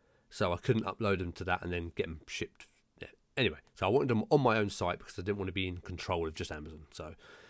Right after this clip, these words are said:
I built the WordPress website. I got a logo made, again,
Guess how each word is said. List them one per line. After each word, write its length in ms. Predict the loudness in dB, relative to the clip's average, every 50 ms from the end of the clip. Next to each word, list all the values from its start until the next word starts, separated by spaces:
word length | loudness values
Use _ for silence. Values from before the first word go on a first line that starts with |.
| -20 -20 -20 -20 -20 _ _ _ -20 _ _ -6
I 60 | 2
built 240 | 8 8 8 8 6
the 80 | 2
WordPress 320 | 6 6 6 6 4 2 2
website. 380 | 2 2 4 4 2 2 2 0 _ -8
I 80 | -6 -6
got 160 | -4 -4 0
a 20 |
logo 380 | 4 6 6 8 8 6 6 6
made, 420 | 6 4 6 6 6 6 4 2 -2
again, 460 | -4 -2 2 2 2 2 2 -2 -6